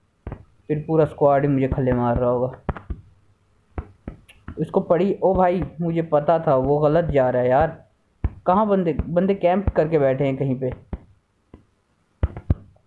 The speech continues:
ओ shit भाई, यहाँ से बंदा आया, उसने तीन बंदों को, हमें तीनों को knockout कर दिया है।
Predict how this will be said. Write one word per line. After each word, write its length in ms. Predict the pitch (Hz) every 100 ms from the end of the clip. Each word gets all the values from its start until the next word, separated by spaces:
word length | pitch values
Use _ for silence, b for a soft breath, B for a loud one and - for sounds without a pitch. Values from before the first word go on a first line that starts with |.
| _ - - _ _ _ _ _ _ - - _ _ _ - - - _ _ _ _ _ _ - -
ओ 180 | 185
shit 400 | 165 - 185 165
भाई, 200 | 156 160
यहाँ 200 | 170 165
से 100 | 170 190
बंदा 280 | 185 190
आया, 140 | 185 208
उसने 220 | 208 208
तीन 320 | 208 214 247 240
बंदों 260 | 220 208
को, 60 | 202
हमें 240 | 196 196
तीनों 260 | 190 220 233
को 60 | 226
knockout 380 | 175 170 160 160
कर 140 | 135
दिया 200 | 143 135
है। 140 | 131